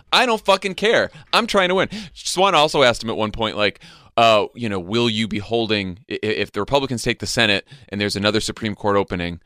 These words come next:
and Joe Biden's president, will you hold a hearing?" And McConnell goes, "I won't be answering that question." <laughs> And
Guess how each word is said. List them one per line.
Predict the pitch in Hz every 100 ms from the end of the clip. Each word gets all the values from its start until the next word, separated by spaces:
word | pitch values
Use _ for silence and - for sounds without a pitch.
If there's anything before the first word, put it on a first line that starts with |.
| _ _ _ 104
and | 95
Joe | 104 95
Biden's | 104 95 90
president, | - 113 95 87
will | 85 92
you | 95
hold | - 104 92
a |
hearing?" | 92 113 101 67 _ _
And | 107 104
McConnell | 95 107 98 92
goes, | 85 - _ _ _ _ _ -
"I | 180
won't | 208 196
be | 185
answering | 196 139 98
that | 92
question." | - 95 - 80 - _ _
<laughs> | _ _
And | 160